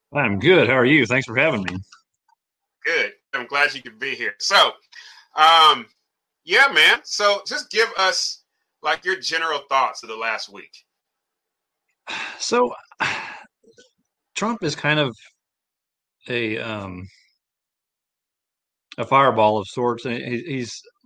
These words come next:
Speaker 1: he's not my style politically. I don't agree with him a lot as far as his politics
Speaker 2: Mm-hmm.
Speaker 1: goes. I'm, <clears throat> I would consider myself a very hardcore, um, kind of Bible-believing libertarian, if that makes any sense.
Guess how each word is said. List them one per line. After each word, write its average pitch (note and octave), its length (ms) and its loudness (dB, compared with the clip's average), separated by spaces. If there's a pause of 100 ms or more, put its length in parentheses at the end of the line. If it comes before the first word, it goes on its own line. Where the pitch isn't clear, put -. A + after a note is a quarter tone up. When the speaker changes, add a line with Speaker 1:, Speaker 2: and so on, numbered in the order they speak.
(260)
Speaker 1:
he's C3+ 200 0
not C#3+ 320 -2 (540)
my A#2 500 -2 (260)
style G#2+ 520 0 (100)
politically. A2 480 0
I G#2 40 -2
don't G#2+ 180 -2
agree G#2 200 -2
with G2+ 140 -4
him G2+ 120 -6
a F#2 40 -6
lot F#2 280 -2 (180)
as - 100 -20
far F#2+ 160 -2
as F#2+ 80 -6
his F2+ 120 -16
politics F#2 460 -6
Speaker 2:
Mm-hmm. E2+ 120 -6
Speaker 1:
goes. E2+ 200 -10 (580)
I'm, G#2+ 320 2 (160)
<clears throat> D#3+ 440 6 (300)
I - 60 2
would A2+ 100 4
consider A2 300 0
myself G2+ 340 2
a F#2+ 60 -2
very G2+ 200 2
hardcore, G2+ 760 2 (600)
um, F2+ 380 -4 (760)
kind A2 180 0
of F#2+ 60 -6
Bible-believing G2+ 720 2
libertarian, F#2 560 0
if E2 100 -8
that F2+ 140 -4
makes F2 240 -8
any E2 120 -10
sense. F2+ 340 -10